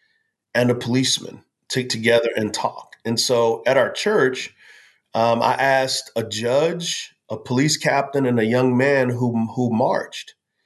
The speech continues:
And it was a powerful conversation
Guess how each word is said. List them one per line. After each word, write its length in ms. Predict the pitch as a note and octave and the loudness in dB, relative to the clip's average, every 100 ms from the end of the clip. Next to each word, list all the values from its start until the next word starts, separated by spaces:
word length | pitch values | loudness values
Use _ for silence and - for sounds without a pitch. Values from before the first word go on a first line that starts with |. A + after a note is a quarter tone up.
| _ _ _ _ - | _ _ _ _ -2
And 140 | B2 | 2
it 160 | C#3+ E3 | 2 2
was 340 | D#3 C#3+ - B2 | 0 0 -2 -2
a 240 | A#2 A2+ - | -2 -4 -6
powerful 1000 | - - - D#3+ F3+ F3 D#3 D3+ C3 C3 | -4 -4 -2 -2 0 4 2 2 0 0
conversation 1080 | C3 C3+ C3+ C3 C3 - B2+ C3 B2+ B2 A#2+ | 0 2 2 2 0 -2 -2 -2 -4 -6 -8